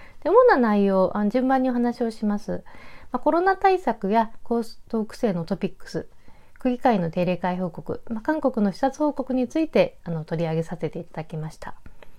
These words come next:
で、まずはコロナ対策ということで、あの、毎回定点観測で全国のコロナ感染者数、一日の数をお伝えをしています。で、十一月二十七日時点ではコロナ感染者数一日十万人ということで、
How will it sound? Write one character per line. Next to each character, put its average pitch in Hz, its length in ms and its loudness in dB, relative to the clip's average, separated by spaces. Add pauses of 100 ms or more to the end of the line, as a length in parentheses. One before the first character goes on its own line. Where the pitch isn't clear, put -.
(120)
で、 269 80 -6
ま 339 160 4
ず 440 140 2
は 294 100 8
コ 254 140 0
ロ 294 100 2
ナ 359 120 0
対 403 180 4
策 294 220 0
と - 100 -2
い - 20 0
う 175 80 -2
こ 170 140 -10
と 165 160 -6
で、 214 180 0 (220)
あ 202 40 -4
の、 202 60 4
毎 277 180 4
回 349 200 2
定 339 180 0
点 381 220 -2
観 392 180 4
測 - 240 -2
で 165 240 0
全 302 180 0
国 226 240 0
の 170 100 -2
コ 175 120 -2
ロ 190 100 2
ナ 233 140 0
感 226 240 0
染 220 220 -2
者 226 140 -2
数、 165 300 -4 (240)
一 220 220 0
日 214 160 2
の 190 160 2
数 165 300 -6
を 160 60 -8
お 160 40 -8
伝 165 300 -4
え 160 40 0
を 156 60 -2
し 151 80 -10
て 156 120 -8
い 147 60 -8
ま 151 200 -8
す。 - 160 -18 (460)
で、 226 80 0
十 294 120 4
一 381 160 0
月 415 220 0
二 427 180 6
十 339 140 4
七 - 200 -6
日 294 200 -4
時 - 100 -14
点 277 280 0
で 185 100 2
は 208 160 2
コ 226 120 -6
ロ 233 60 0
ナ 269 140 0
感 277 220 -2
染 277 180 -6
者 285 120 0
数 202 200 0
一 254 260 -2
日 240 180 -2
十 233 140 2
万 285 260 0
人 285 220 -2
と 277 80 -2
い 262 80 0
う 254 80 -2
こ 254 120 -6
と 180 180 -2
で、 208 260 0